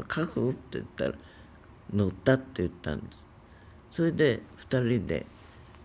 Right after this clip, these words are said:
あの、あ、あの方が「バンコクへ行きたい」って。二人で四日間バンコクへ行って、で、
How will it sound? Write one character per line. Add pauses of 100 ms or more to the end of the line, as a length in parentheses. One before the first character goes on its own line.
(140)
あ
の、
あ、 (240)
あ
の
方
が (500)
「バ
ン
コ
ク
へ
行
き
た
い」
っ
て。 (680)
二
人
で (480)
四
日
間
バ
ン
コ
ク
へ
行
っ (260)
て、 (920)
で、